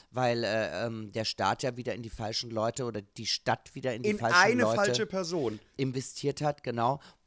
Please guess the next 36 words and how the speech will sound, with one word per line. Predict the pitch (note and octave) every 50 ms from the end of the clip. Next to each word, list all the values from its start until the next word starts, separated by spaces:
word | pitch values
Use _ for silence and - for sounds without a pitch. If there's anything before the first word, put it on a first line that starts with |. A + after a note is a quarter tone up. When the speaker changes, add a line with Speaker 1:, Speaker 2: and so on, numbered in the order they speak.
| _ -
Speaker 1:
Und, | B2+ B2+ B2+ A2+ - -
äh, | A#2+ A#2+ A2+ A2 - -
äh, | - A#2 A2
mir | A2 A#2+ A#2+ B2
schreiben | A2 - - - A2+ A#2 B2 C3+
hier | C3 C3+ -
auch | - - - -
ganz | C3+ C3 D3 D#3+ - -
viele | - D3+ C#3+
Gäste, | - - C#3+ C#3 - - C3
"Bitte | - C3+ - C3+
macht | B2+ B2+ B2 B2 - -
mal | D3 C#3+
einen | C3+ B2
Podcast | - - B2 C#3+ - - - D3 C#3 - -
übers | - C3 A#2+ C3 A#2+ G#2+ - -
K | - A#2 A#2+
D | A2 A2 A2+ G2+ F#2
W." | A#2 C3 D3+ C#3 B2 -
Ich | - -
glaub, | - A#2 - -
wir | - B2
müssen | A#2+ B2 - - A#2+
da | A#2 G#2+
demnächst | - - - B2 B2 B2+ C3 - - - - -
auch | G#2 G#2
mal | A#2 A2+ G2
in | - F#2+ A2
geheimer | G2 G#2+ F2+ G2+ A2 B2 C3 B2+
Recherche | A#2 A2+ - - A#2+ A#2 A#2+ - B2 A#2+
Speaker 2:
Wir | A#2
Speaker 1:
hingehen. | C3+ E3 E3+ C#3+ C#3+ B2+
Speaker 2:
werden | - A2+
einen | A#2+ B2 B2 C3
Live-Podcast | C#3 C#3+ E3+ F3+ F3+ - - - - C3 A#2 - - - A2 G#2+ G#2+ - - - A#2
machen. | B2+ - -